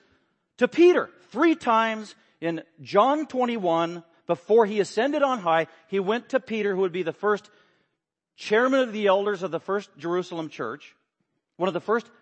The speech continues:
pastors of the foundational church. And before he told Peter to evangelize into the world in that passage, three times he said,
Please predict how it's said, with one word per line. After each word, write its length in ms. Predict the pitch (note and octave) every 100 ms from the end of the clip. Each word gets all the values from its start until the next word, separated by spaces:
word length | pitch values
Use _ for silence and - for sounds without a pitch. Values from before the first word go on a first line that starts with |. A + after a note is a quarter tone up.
| _
pastors 540 | - A3 C4+ C4+ G#3 E3
of 60 |
the 80 | E3
foundational 640 | E3 E3 D#3+ F3 F3 D3 A#2
church. 420 | - A#2 C3+ - _ _ _ _ -
And 60 |
before 260 | E3+ A#3 B3+
he 100 | A#3
told 240 | A3 G#3
Peter 260 | A3 G#3 F#3+ _ -
to 180 | G3
evangelize 1040 | E3 D#3+ A#3+ E4+ E4+ A#3+ F3+ E3 E3 F#3 E3+ _ _
into 180 | F#3 F3+
the 100 | E3
world 460 | D#3+ E3 E3 F3+ - _
in 140 | F3 E3
that 280 | E3+ C#4+ -
passage, 540 | D#3 C3+ - C#3+ - _ _ _
three 260 | G3 F4 D4+
times 380 | B3+ F#3+ D3
he 120 | - D#3
said, 200 | E3